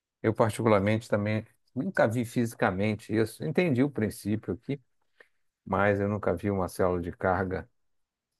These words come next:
é, hidráulica e pneumática, mas ele fala que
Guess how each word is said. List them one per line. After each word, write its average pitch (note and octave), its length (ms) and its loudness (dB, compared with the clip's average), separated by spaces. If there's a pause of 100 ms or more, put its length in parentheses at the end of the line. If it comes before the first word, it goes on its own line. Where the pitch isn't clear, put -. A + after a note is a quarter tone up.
(120)
é, F#2+ 140 -2
hidráulica F2+ 640 2
e D#2+ 60 -4
pneumática, F2+ 760 -2
mas F#2+ 200 -2
ele F2+ 200 -6 (220)
fala F#2 260 2
que A#2+ 480 0